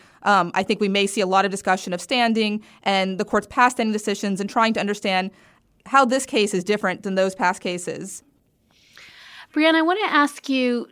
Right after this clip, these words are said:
Speaker 2: to help listeners contextualize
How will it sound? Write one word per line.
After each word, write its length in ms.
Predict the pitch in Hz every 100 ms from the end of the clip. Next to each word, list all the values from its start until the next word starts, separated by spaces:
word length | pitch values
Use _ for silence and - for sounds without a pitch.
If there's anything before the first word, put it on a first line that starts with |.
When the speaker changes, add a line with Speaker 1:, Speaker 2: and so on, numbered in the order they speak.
| -
Speaker 2:
to 160 | - 254
help 680 | 190 - 202 214 190 175 - - _
listeners 540 | 208 202 - 196 196
contextualize 1400 | - 226 202 - 185 - - 196 180 170 165 156 170 -